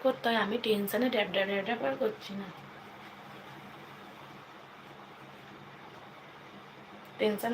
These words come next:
বলতে কি, আমার তো একটু মানে নার্ভাস নার্ভাস লাগছে, সত্যি কথা বলতে বন্ধুরা।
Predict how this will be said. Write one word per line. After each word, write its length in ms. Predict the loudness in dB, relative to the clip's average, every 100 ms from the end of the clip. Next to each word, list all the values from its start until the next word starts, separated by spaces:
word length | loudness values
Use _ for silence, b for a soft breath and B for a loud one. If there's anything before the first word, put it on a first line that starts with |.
| 4
বলতে 180 | 6 6
কি, 60 | 6 4
আমার 140 | 2 2
তো 40 | -2
একটু 140 | 0 2 2
মানে 140 | 2 2
নার্ভাস 300 | 2 4 2 2
নার্ভাস 300 | 2 4 2 2
লাগছে, 260 | -4 -6 -8 -8 -12 -14 -14 -12 -12 -12 -12 -12 -12 -12 -14 -14 -14 -12 -12 -12 -12 -12 -12 -14 -14 -14 -14 -14 -12 -12 -12 -10 0
সত্যি 280 | 0 0 2
কথা 180 | 4 4 2
বলতে 240 | 0 -2 0 0
বন্ধুরা। 400 | 0 0 0